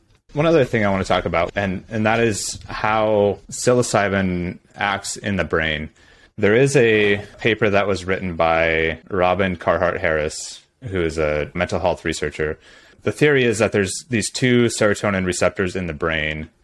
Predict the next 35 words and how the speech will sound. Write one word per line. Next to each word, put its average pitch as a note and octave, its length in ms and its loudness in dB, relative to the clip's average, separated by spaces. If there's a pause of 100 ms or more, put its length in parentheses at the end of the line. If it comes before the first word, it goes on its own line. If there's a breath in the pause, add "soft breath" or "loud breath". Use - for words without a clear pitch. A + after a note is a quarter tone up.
(140)
five G#2 280 0
H G2 220 -2
T F2+ 380 0
one F#2 320 -2
A E2 460 0
and E2 200 -6
five E2+ 220 0
H E2 200 -2
T E2+ 140 -6
two F2+ 300 -4
A D#2 160 0
receptors. C#2+ 580 -8
And F#2+ 120 -6
it G#2 160 -2 (260)
basically B2+ 360 4
just - 320 0 (460)
influences B2+ 540 2
the G2+ 100 2
way F#2 200 4
that F2+ 220 2
our F2 160 2
brain F2+ 320 0
responds E2+ 500 -2
to - 100 -8
serotonin D#2 640 -4
inputs. D#2 420 -10 (540 loud breath)
So F#2 420 2 (160)
an G#2+ 120 0
S A#2+ 260 2
S A#2 240 2
R F2+ 160 4
I, E2+ 340 2 (220)
which - 180 -6
is E2+ 160 -2
a D#2 360 0